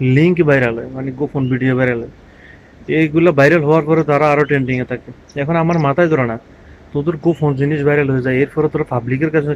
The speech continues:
কেমনে মুখ দেখাস? তোদের কি লজ্জা শরম নাই? একে তো বউ নিয়ে বিজনেস করস, এরপরে তোদের আবার বিভিন্ন সময় বিভিন্ন ধরনের লিংক ভাইরাল হয়। এগুলা তোরা কেমনে সহ্য করস আমি তো বুঝি না। আর তোদের কমেন্ট বক্সে যাইলে দেখা যায় পাবলিকে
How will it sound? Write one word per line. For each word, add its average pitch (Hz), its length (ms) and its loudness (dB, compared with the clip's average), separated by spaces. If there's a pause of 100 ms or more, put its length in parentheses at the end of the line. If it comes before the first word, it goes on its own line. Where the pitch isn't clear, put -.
কেমনে 131 300 2
মুখ 156 240 0
দেখাস? 123 320 -8 (1600)
তোদের 147 200 -2
কি 170 80 -4
লজ্জা 147 260 0
শরম 175 260 0
নাই? 135 140 -2 (560)
একে 147 220 0
তো 175 100 2
বউ 165 220 2
নিয়ে 151 180 4
বিজনেস 139 340 -2
করস, 143 260 0
এরপরে 139 280 -2
তোদের 139 280 -4
আবার 139 120 -2
বিভিন্ন 135 340 -6
সময় 139 160 -6
বিভিন্ন 131 320 -6
ধরনের 127 240 -8
লিংক 123 260 -4
ভাইরাল 127 200 -2
হয়। 120 120 -6 (580)
এগুলা 156 320 -2
তোরা 165 320 0 (300)
কেমনে 170 320 2
সহ্য 143 320 -2
করস 131 200 -2
আমি 127 180 0
তো 135 60 -6
বুঝি 123 260 -6
না। 127 100 -12 (420)
আর 131 80 -4 (100)
তোদের 143 180 -4
কমেন্ট 147 360 -2
বক্সে 151 220 -2
যাইলে 147 200 2
দেখা 131 300 -2
যায় 127 140 -2
পাবলিকে 123 360 -6